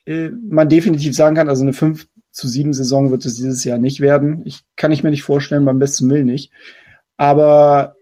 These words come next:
der Floor und das Ceiling sind aus meiner Sicht auch schon relativ weit auseinander.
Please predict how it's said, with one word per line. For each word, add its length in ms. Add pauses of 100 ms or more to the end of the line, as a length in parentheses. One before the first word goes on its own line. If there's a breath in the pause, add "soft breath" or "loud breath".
(1300)
der 140
Floor 960
und 480
das 220
Ceiling 760 (560)
sind 500
aus 240
meiner 300
Sicht 240
auch 140
schon 240
relativ 560
weit 180
auseinander. 880